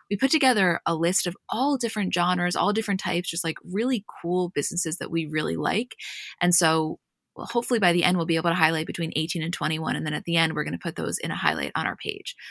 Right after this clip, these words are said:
So definitely check those out. And our highlighted Black-owned business is called The Fond Home. It was founded by a woman named Morgan and is basically just curated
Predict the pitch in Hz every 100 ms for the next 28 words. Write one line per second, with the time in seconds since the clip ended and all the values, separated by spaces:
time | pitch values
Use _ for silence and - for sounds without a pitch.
0 | - - 180 185 208 185 180 - 170 -
1 | - - - - - - - - - _
2 | - 180 175 170 170 - - 175 196 214
3 | 196 175 165 175 160 160 170 170 165 160
4 | 165 170 170 - 160 165 - 156 165 208
5 | - 175 170 165 185 196 165 160 160 170
6 | 165 160 160 127 185 196 226 - - -
7 | - 196 196 - 247 269 349 254 196 -
8 | - 196 208 208 175